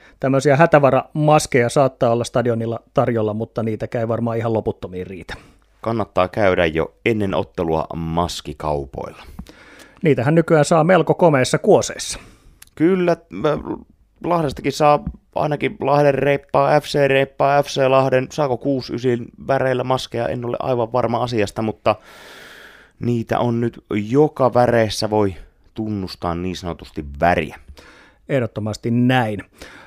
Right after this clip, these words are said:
Speaker 1: Ja tosiaan, vaikka Rovaniemen Palloseura ei välttämättä nyt ihan vahvimmillaan tällä kaudella ole ollut, niin kyllähän se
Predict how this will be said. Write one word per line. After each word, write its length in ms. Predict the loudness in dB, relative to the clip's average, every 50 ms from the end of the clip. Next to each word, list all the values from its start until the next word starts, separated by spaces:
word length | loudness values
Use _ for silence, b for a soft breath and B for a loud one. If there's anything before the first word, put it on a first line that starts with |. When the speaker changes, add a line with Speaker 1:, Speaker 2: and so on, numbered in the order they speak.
| B B B
Speaker 1:
Ja 180 | 4 4 4 2 -2 _ _ 0
tosiaan, 520 | 0 2 4 4 4 6 6 4 2 0 -2 _ _ _ -6 0
vaikka 500 | 2 2 2 2 0 0 0 0 0 _ _ _ _ _ -10
Rovaniemen 600 | -4 0 2 4 4 4 4 2 2 2 0 2
Palloseura 580 | 2 2 4 4 2 2 2 0 2 2 0 0
ei 160 | 0 -2 0
välttämättä 520 | 0 -2 -2 -2 -4 -4 -4 -4 -4 -4
nyt 180 | -4 -4 -4 -4
ihan 280 | -4 -2 -2 -4 -4 -6 0
vahvimmillaan 600 | 2 2 4 4 4 2 4 4 2 0 0 -2 0
tällä 220 | -2 -2 -2 -2
kaudella 400 | -2 -2 -2 0 0 -2 -2 -2
ole 160 | -4 -2 -2
ollut, 260 | -2 -2 -2 -2 -4 -6
niin 100 | -8 -6
kyllähän 300 | -6 -6 -6 -6 -6 -6
se 100 | -8